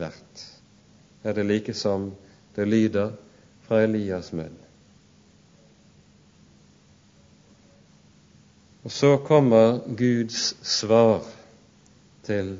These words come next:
Elias, og det er et underlig svar. For Herren svarer først i handling, og så i ord. Og disse to ting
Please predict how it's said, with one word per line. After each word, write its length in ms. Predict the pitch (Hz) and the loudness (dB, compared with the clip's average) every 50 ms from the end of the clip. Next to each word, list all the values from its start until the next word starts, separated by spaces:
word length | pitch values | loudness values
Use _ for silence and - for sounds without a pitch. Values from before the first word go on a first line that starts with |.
| 101 - - | -14 -12 -8
Elias, 720 | 104 101 101 98 87 78 - - - - - - - - _ _ _ _ _ _ _ - - _ - - - - _ _ - | -6 -6 -6 -6 -6 -8 -10 -12 -14 -14 -14 -16 -18 -20 _ _ _ _ _ _ _ -20 -20 _ -20 -20 -20 -20 _ _ -10
og 120 | 104 104 | 0 6
det 140 | 117 120 127 123 | 8 8 8 8
er 320 | 120 117 120 123 123 131 - 117 | 8 6 4 4 2 0 -4 -6
et 160 | 110 - - - | -8 -8 -8 -2
underlig 800 | - 127 131 139 139 143 135 120 107 104 95 95 95 95 92 92 92 - - - | 0 2 4 4 4 2 4 2 2 2 2 0 -2 -2 -4 -6 -12 -16 -14 -12
svar. 400 | - - - 80 80 78 78 - - - - - _ _ _ _ _ _ _ _ _ _ _ _ - - _ - - - - - _ _ - - | -10 -10 -8 -8 -10 -10 -10 -14 -20 -20 -20 -20 _ _ _ _ _ _ _ _ _ _ _ _ -20 -20 _ -20 -20 -20 -20 -20 _ _ -4 4
For 320 | - 127 127 127 127 123 127 - - - - - | 6 8 8 8 6 4 -2 -10 -16 -16 -2 4
Herren 400 | 127 131 139 139 131 127 123 123 | 6 6 8 8 6 6 4 4
svarer 640 | - - - 117 120 127 131 127 104 104 104 104 104 - - - - - - - - - - - | 0 0 4 6 6 6 6 6 4 2 2 0 -2 -8 -18 -20 -20 -20 -20 -20 -20 -20 -20 -20
først 720 | - - - 143 151 147 - - - - - - - - | -6 0 2 4 4 2 0 -6 -8 -8 -8 -12 -14 -10
i 160 | - 120 120 | -8 -6 -4
handling, 600 | 113 113 120 123 131 139 123 107 113 120 131 139 139 - - - - - _ _ _ _ _ _ _ _ _ _ _ _ - | -2 2 2 2 2 2 2 0 0 0 0 -2 -8 -14 -18 -20 -20 -20 _ _ _ _ _ _ _ _ _ _ _ _ -14
og 100 | - 113 | -14 -12
så 520 | - - - 127 123 120 123 127 123 127 - - | -10 -4 0 0 2 2 2 0 -2 -4 -6 -6
i 140 | 117 117 - | -6 -4 -4
ord. 400 | - 101 98 92 82 80 - - - - _ _ _ _ _ _ _ _ _ _ _ _ _ _ _ _ _ _ _ _ _ - - - _ _ _ _ _ | -4 -6 -8 -8 -10 -12 -16 -20 -20 -20 _ _ _ _ _ _ _ _ _ _ _ _ _ _ _ _ _ _ _ _ _ -20 -20 -20 _ _ _ _ _
Og 120 | - 101 104 | -6 0 4
disse 280 | 127 143 143 - - | 4 6 6 4 0
to 340 | 135 - - 147 135 135 139 | -2 0 0 0 0 0 -2
ting 440 | 139 - - - 135 127 131 139 139 | -6 -6 -2 2 2 2 2 0 -2